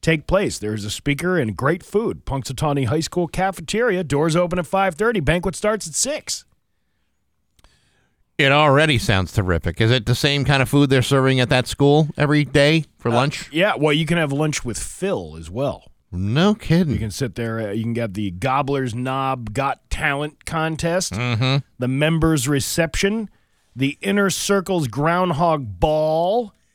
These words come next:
Speaker 2: You like Goblin Knob, don't you?
Speaker 1: I love Goblin Knob at the ball.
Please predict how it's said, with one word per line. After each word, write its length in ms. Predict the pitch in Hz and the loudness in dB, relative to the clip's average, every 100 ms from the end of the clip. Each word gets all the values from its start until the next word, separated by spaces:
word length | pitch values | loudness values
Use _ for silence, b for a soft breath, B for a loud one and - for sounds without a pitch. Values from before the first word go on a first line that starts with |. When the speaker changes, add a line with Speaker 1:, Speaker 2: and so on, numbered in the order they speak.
| _ | _
Speaker 2:
You 180 | 214 285 | -2 2
like 240 | 202 120 | 2 0
Goblin 440 | 143 143 131 131 127 | 2 2 4 2 4
Knob, 280 | 139 180 | 2 4
don't 220 | 175 208 269 | 4 4 6
you? 80 | 240 | 4
Speaker 1:
I 140 | 190 | 4
love 380 | 202 208 254 190 | 2 2 0 0
Goblin 500 | 151 139 143 147 139 | 2 2 2 0 0
Knob 300 | 135 139 139 | 2 2 0
at 80 | 127 | -4
the 80 | |
ball. 600 | 113 139 139 170 208 - | -2 0 2 0 0 -6